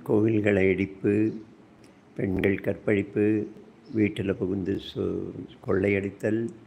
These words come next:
வியாபார ஸ்தலங்கள்ல போய் தீப்பற்ற வைத்து வியாபாரத்துக்கு நஷ்டம் ஏற்படுத்தல், எல்லாம் பங்களாதேஷ் பாரத எல்லையில வந்து ஆயிரக்கணக்கான பேர் உட்கார்ந்து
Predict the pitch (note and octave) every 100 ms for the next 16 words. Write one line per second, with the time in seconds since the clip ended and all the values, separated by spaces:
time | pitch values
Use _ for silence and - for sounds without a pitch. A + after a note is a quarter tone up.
0 | - - - - - - - - - -
1 | - - - - - - G2 G2 G#2 -
2 | G#2+ G#2 - G#2+ G2+ G2+ F#2 F#2+ G#2+ G2+
3 | G2 - - - - F#2+ F#2 A2 G#2+ A2+
4 | - G#2+ G2 F2 A2 F2+ F2+ - G2 -
5 | G#2 G2+ F2 - G#2+ G#2 G#2+ G#2 - -
6 | G#2 - - - - - - - - -
7 | - - - - - - - G2+ G#2+ G2
8 | F#2+ F2 F2+ F2+ F#2+ - - - - -
9 | G#2 G#2+ G2+ F#2+ - A2+ F#2 F#2+ G2 F#2+
10 | G2 F2+ G2 G2 F#2 F2 F2 G#2+ - -
11 | - _ - G#2+ G2 G2 - F#2+ - F2+
12 | F2+ D#2+ G#2+ F#2+ F2 - F2 E2 A2 D#3+